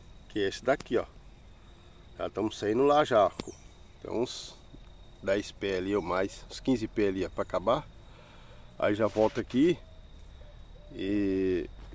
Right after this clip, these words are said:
fazer esse procedimento aqui, ó, pra não faltar alface. Olha como é que tá bonitinho esse daí, ó, daquele roxinho.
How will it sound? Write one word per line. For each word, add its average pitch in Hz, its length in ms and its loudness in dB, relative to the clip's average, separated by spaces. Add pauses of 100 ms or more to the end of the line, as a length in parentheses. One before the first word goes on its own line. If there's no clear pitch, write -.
fazer 107 220 0
esse - 180 -6
procedimento 131 720 2
aqui, - 220 -8
ó, - 60 -8 (1500)
pra 98 100 -2
não 107 100 0
faltar 117 400 4
alface. - 560 4 (2250)
Olha - 40 -20
como 110 160 -2
é 107 40 2
que - 60 -10
tá 104 100 0
bonitinho 101 420 0
esse - 140 -8
daí, 95 200 0
ó, 92 60 -2
daquele 104 260 -4
roxinho. 107 480 -2